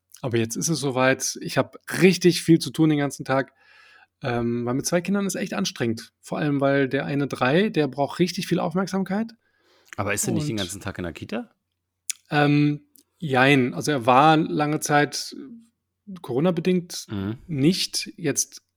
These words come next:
Speaker 1: ge-, ging er wieder. Ähm, die alte Kita hatte Ende Juli Schließwoche und die neue Kita hat Anfang August Schließwoche. Und weil er aber im August wechselt,
Speaker 2: Ja.
Speaker 1: darf er quasi Anfang August nicht in die alte Kita gehen, weil der Kita-Gutschein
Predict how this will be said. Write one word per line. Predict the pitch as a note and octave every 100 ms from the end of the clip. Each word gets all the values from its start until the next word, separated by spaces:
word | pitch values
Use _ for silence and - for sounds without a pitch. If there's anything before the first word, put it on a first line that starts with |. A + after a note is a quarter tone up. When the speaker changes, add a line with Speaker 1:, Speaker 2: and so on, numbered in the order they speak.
| -
Speaker 1:
ge-, | D3+ D#3+ -
ging | F#3+ D3 D#3 G3+
er | - F3 D#3
wieder. | E3 F#3+ G3 G#3 A3 - _ -
Ähm, | C3 C3
die | A#2
alte | E3+ F#3 G3
Kita | F3+ F3+ C#3+
hatte | C#3+ C#3 C#3+
Ende | E3 C3+ B2
Juli | C3 F#3+ G3 G3 B3 A3+
Schließwoche | - E3+ D#3 E3+ F3
und | D#3 B2+
die |
neue | B2 C#3
Kita | - E3+ C#3+
hat | E3
Anfang | C#3 C#3 D3+
August | C3 E3 -
Schließwoche. | - A2 A2+ G#2 G#2+ _ _ - - - - - _ -
Und | C3+ A#2
weil | B2+
er | C#3+ C#3
aber | C#3+ B2 B2 B2+ C3 _ _ _
im | D#3 D3
August | D3 A#2+ D3 - - B2+
wechselt, | C3 - F3 F#3+ A3+ - - _
Speaker 2:
Ja. | - G#2
Speaker 1:
darf | C#3 -
er | E3 D3
quasi | C#3 D3 C#3+ C#3 E3+
Anfang | D3+ D#3 D3
August | C#3+ C#3 - -
nicht | -
in | D#3
die | B2+
alte | D3+ F#3 F#3
Kita | - - B2
gehen, | A#2 D3 D3
weil | C3
der | A#2+
Kita-Gutschein | - E3+ D3 A#2 - B2 B2+ D#3+